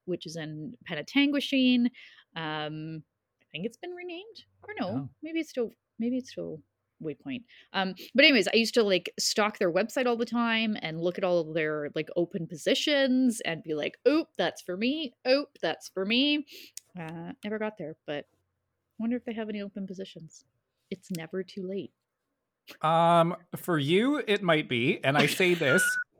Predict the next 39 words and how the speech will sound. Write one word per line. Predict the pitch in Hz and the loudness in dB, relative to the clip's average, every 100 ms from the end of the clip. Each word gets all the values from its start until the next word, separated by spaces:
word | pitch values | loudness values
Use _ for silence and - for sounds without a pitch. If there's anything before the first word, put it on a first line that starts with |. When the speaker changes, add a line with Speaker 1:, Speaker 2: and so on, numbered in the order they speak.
| _ | _
Speaker 1:
<laughs> | - - - - | -16 -12 -10 0
Speaker 2:
I | - | 2
say | 156 - 190 220 | 4 4 4 6
this | 151 151 | 6 4
because | - 131 170 156 113 143 156 - - - - - - | 2 4 8 10 8 2 -2 -12 -20 -18 -18 -10 4
I | 139 | 8
refuse | 156 175 170 185 247 202 135 147 147 | 8 8 6 6 8 10 10 6 4
to | - 143 | 2 6
let | 143 139 | 8 8
you | 147 | 4
move | 135 156 131 117 | 4 6 6 6
to | - | 4
Penetanguishene. | 139 135 110 131 104 92 85 82 - 123 _ - | 4 4 4 2 2 0 -4 -8 -10 -12 _ 2
Speaker 1:
Oh, | 214 185 160 147 139 143 | 4 4 2 0 -2 -2
that's | 165 - | -4 -4
fair. | - - _ _ _ _ | -12 -18 _ _ _ _
Yeah, | - 135 - | -6 -4 4
I | 196 | 4
don't | 151 | 2
wanna | 123 - | -4 -14
do | - | -16
that. | 135 - _ _ - | -16 -16 _ _ -4
That | 185 | -4
sounds | 151 123 | -4 -12
gross. | - - - - _ - - - - | -12 -12 -14 -20 _ -20 -20 -16 -2
Speaker 2:
Yeah. | 170 160 160 | 2 2 0
Speaker 1:
Um, | 160 - - | -2 -8 -8
I'm | 190 202 | -8 0
gonna, | 247 214 - - | 2 2 0 -6
I'm | 180 | -4
gonna, | 180 196 175 - - _ - - | -2 -4 -6 -8 -14 _ -16 -2
you're | 196 | 0
gonna, | 202 233 | 2 2
okay, | 180 175 | 0 -2
so | - 135 147 | -2 -6 -4
here's, | 180 165 - | -4 -6 -10
here's | 165 160 147 | -8 -6 -6
the | - | -10
plan. | - 233 | -8 -8